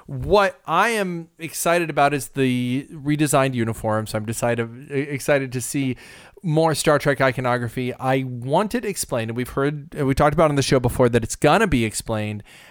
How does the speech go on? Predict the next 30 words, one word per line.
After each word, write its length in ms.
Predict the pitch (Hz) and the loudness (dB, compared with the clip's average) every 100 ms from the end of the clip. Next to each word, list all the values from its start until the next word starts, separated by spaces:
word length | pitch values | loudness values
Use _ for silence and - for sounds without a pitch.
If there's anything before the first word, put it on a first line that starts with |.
| - | -16
how 640 | - 147 139 139 139 139 123 | -4 2 4 4 4 2 0
this 360 | 127 139 127 - | 0 0 0 -2
connects 760 | - 135 127 123 - - - | -2 0 2 0 -2 -8 -8
to 440 | - - 127 117 117 | -6 -2 0 0 0
the 80 | 113 | -4
Prime 360 | - 113 110 | -2 0 0
timeline 640 | 110 117 110 95 85 98 - - - - _ | -2 -2 -2 -4 -8 -10 -16 -20 -20 -20 _
and 640 | 139 120 110 110 110 117 139 | 0 2 2 -2 -4 -6 -8
why 360 | 135 120 123 120 | -4 4 4 4
it's 240 | 117 - | 2 -2
different. 420 | - 113 95 76 | -4 -4 -6 -8
So 140 | - 127 | -4 -2
my 200 | 120 120 | -2 -2
hope 420 | 151 247 156 - - - - | 4 6 6 2 -18 -20 -8
is 200 | 143 131 | -4 0
that 260 | 139 135 127 | 2 2 2
they 180 | 139 127 | 2 2
spend 880 | - - 135 127 123 120 123 113 - | -2 0 2 4 2 -2 -6 -8 -10
some, 720 | - - 131 117 117 117 127 - _ 151 | -4 0 0 0 -2 -6 -8 -12 _ -10
some 340 | 113 - 131 | -6 -4 -2
significant 840 | - 147 131 139 127 131 131 117 - | -2 -2 -2 -2 0 -2 -4 -6 -6
energy 600 | 120 113 117 107 104 98 - - - _ _ 135 | -6 -4 -4 -4 -4 -6 -10 -20 -20 _ _ 2
on 380 | 120 117 110 | 2 2 -2
that, 340 | 110 107 90 113 | -2 -2 -2 -6
because 320 | 123 127 117 | -4 -2 2
while 180 | 143 147 | 4 4
it's 140 | 143 | 2
fun 580 | - 269 214 143 143 156 - | 0 4 4 2 -2 -6 -6
to 360 | - 143 139 | -2 0 0
see 540 | 127 - 139 127 127 | -2 -4 -4 -4 -4